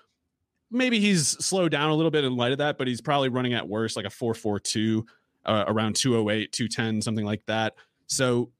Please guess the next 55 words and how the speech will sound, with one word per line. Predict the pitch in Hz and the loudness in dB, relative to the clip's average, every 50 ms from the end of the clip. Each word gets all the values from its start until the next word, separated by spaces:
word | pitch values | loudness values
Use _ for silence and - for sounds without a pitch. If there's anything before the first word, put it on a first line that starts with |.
| _ _ | _ _
he's | - - 226 277 262 | -4 0 0 2 2
the | 269 196 | 2 2
only | 151 190 196 196 170 | 2 2 2 2 2
guy | 147 147 151 156 | 2 0 2 2
on | 151 147 | 2 2
that | 135 123 110 | 0 0 0
roster | 117 123 127 127 123 - 127 117 113 | 0 0 2 0 0 0 -2 -2 -2
who | 123 | -2
can | 117 127 123 113 | -2 -2 -2 -2
run | 110 117 123 123 | -2 -2 0 0
those | 120 117 110 104 | 0 0 -2 -4
concepts | - - - 117 123 117 - - 117 107 - | -6 -6 -6 -4 -4 -2 -2 -2 -4 -4 -4
that | - 101 - | -8 -6 -6
they | 104 | -4
use | 104 110 131 127 104 | 0 2 2 2 0
with | 107 101 98 | -2 -4 -4
Mostert. | 107 117 131 123 - - - 104 101 101 - - _ _ _ _ _ _ - | -2 0 0 0 0 -2 -2 -2 -2 -2 -4 -8 _ _ _ _ _ _ -4
And | 117 127 123 120 113 113 110 110 - _ _ _ _ 151 | -2 0 0 2 0 0 -2 -4 -8 _ _ _ _ -4
maybe | 156 160 156 | 0 2 2
they | 151 147 | 2 2
won't | 139 143 156 156 123 | 2 2 0 0 0
run | 135 147 165 | 0 0 0
those | 156 139 131 120 117 - - - | 0 -2 -2 -4 -6 -10 -12 -10
concepts. | - 135 131 151 143 - 127 127 120 - | -6 -4 -2 -2 0 0 0 0 0 0
Maybe | 120 113 120 120 | 0 0 0 0
Shanahan | - - 120 120 120 117 123 117 110 | 0 -2 -2 -2 -2 -2 -2 -2 -2
will | 107 104 | -4 -6
decide | 98 - - 113 110 110 95 | -4 -2 0 0 0 0 -2
to | 104 | -2
go | 110 110 110 110 | -2 -2 0 0
with | 104 101 - _ _ _ _ _ _ _ | -2 -4 -6 _ _ _ _ _ _ _
whatever | _ 123 139 139 117 127 | _ 0 0 0 2 2
it | 123 120 | 2 2
is | 123 120 - | 2 2 0
that | 123 113 | 0 -2
he | 113 | -2
thinks | 110 - 123 113 - | -2 -2 -4 -4 -4
JaMycal | - 117 113 120 - 98 95 | -4 -2 -2 -2 -2 -2 -2
Hasty | 139 127 127 117 - 123 | 0 0 0 0 0 -2
is | 117 113 | -2 -2
gonna | 113 117 117 117 | -2 -2 -2 0
do. | 104 113 113 113 117 113 - _ _ _ _ _ _ _ | 0 0 0 0 -2 -2 -4 _ _ _ _ _ _ _
Uh, | - 110 107 104 104 104 104 - | -4 -4 -2 -2 -2 -4 -4 -4
eventually, | 131 143 175 180 180 - - 180 165 156 | -2 0 2 2 2 2 2 2 2 2
I | 151 147 | 2 2
think | 170 156 139 | 0 0 0
we | 139 | 0
can | 127 139 | 0 -2
expect | 123 - - 135 123 - | -2 -2 -4 -4 -4 -2
Jeff | - 131 131 - - | -2 -2 -2 -2 -2
Wilson | 104 113 131 127 - - 151 143 143 | -4 -2 -2 -2 -2 -2 -2 -2 -2
to | 127 139 | -4 -4
take | 123 - 135 123 | -2 -2 -2 -2
a | 131 | -2
pretty | - - 131 131 127 123 120 | -4 0 0 2 2 2 0